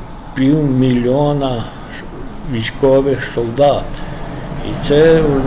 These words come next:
вже відчувається. Ех, для економіки Російської Федерації вона вже готова стояти на коліна, просити: "Давайте,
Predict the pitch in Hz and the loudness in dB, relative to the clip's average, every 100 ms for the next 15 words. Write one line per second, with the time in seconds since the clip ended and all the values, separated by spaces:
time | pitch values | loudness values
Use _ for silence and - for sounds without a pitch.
0 | 135 135 117 110 135 147 165 - - 135 | 0 0 0 2 4 4 4 2 0 2
1 | 123 160 170 135 104 - - - - - | 4 4 4 2 0 -2 -4 -6 -10 -12
2 | - - - - - - - - - - | -12 -12 -14 -14 -14 -14 -16 -14 -14 -14
3 | - - - - 175 160 147 - - - | -16 -16 -16 -8 0 0 0 -2 -4 -6
4 | - - - 139 131 143 143 143 139 139 | -6 -8 -8 -8 2 6 8 8 6 6
5 | 131 117 117 110 101 107 - 113 127 147 | 4 2 2 0 -2 -4 -6 -2 -2 0
6 | 147 147 151 147 143 139 - 139 127 - | 0 -2 0 0 0 -6 -4 -4 -6 -6
7 | 135 127 - 135 131 135 139 135 - 127 | -6 -6 -6 -2 -2 0 -2 -2 -6 -8
8 | - - - - - 117 123 131 127 113 | -8 -16 -18 -18 -8 -4 -2 -2 -2 0
9 | 123 120 113 120 113 135 127 117 - 120 | 0 -2 -4 -4 -4 -4 -2 -2 -2 -2
10 | 120 113 113 110 107 104 113 113 131 131 | 0 0 -2 -4 -6 -6 -6 -4 -2 -4
11 | 120 117 - 101 - 127 113 101 98 107 | -6 -8 -8 -8 -4 -4 -4 -6 -4 -2
12 | 107 120 107 113 | -2 -4 -4 -10